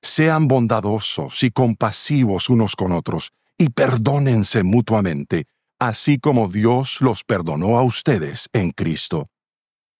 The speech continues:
Todos necesitamos el perdón, tanto el darlo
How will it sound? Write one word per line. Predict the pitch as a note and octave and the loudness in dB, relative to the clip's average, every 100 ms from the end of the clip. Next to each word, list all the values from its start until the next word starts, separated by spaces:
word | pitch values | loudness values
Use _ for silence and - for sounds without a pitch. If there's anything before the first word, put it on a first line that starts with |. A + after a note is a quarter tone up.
| _ _ | _ _
Todos | A2+ A#2 B2+ A#2+ A2 | 2 4 4 2 2
necesitamos | A2+ A2 - F#2 F2 G2 G2+ | 0 0 -2 -2 0 0 2
el | A2 G2 | 0 0
perdón, | G#2+ F2+ D2+ C#2 - _ _ _ - | -2 -2 -4 -6 -12 _ _ _ -4
tanto | E2 - | -4 -4
el | C#2+ | -4
darlo | F2+ B2 G2 E2 - | -2 0 -2 -6 -10